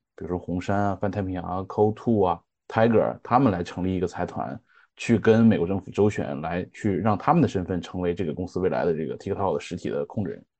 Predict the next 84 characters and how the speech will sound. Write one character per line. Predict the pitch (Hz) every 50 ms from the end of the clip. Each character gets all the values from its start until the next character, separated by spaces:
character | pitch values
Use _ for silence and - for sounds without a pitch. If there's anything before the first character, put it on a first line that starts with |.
| _ _ _
但 | - 120
这 | 127 135
个 | 113
方 | 131 127
案 | 123
没 | 117 113
有 | 113 104
成 | - - 85 87
功， | 95 104 110 131 - - _ _ _ -
可 | - - 85
能 | 85 92
是 | - 113 104
当 | 117 113 120
时 | 117 - - -
的 | 78 95 98
字 | 92 - 107
节 | 98 101
的 | 98
管 | 92 87 92
理 | 95 85
层 | - - 82 90
并 | 92 101 101 98
不 | 95 92
希 | - - - - 120
望 | 131 135 117 110 - _ - _ _ _ _ _ _
TikTok | - - 98 98 90 95 90
那 | 92 101
么 | 98 92 85 82
轻 | - - - 110 101
松 | - 110 101 101
地 | 95 90
把 | 85 85 80 - - -
管 | - - 92
理 | 113
权 | - - - 80 87
跟 | 85 85 90
控 | - 101 92 82
制 | -
权 | 90 90
交 | - 92 95 92
出 | 92 87 87 85 -
去。 | _ _ _ _
呃， | - - - -
这 | - 147
是 | 131 123
七 | 117 - - -
月 | 196 175
份 | 123 113 95
的 | 82
时 | - -
候 | - -
事 | - -
情。 | - - _
然 | - 92 110
后 | 131
到 | 170 180
九 | 175 - 104 -
月 | 92 117
份 | 135 151
的 | 135 107
时 | -
候， | 90 90 92
其 | - - 101
实 | 101 107
双 | - 113 113
方 | 117 120 117
的 | 117 107
这 | 101 90
个 | 87 85
整 | - -
个 | - 101
的 | 104 104
协 | - - - 85
议 | 107 104
谈 | - 87 90
判 | 98 95
就 | 92
变 | 92 98 98
得 | 95
非 | - - 107
常 | 110 95
的 | 90
深 | 92 - - 113 110 117
入。 | 117 - -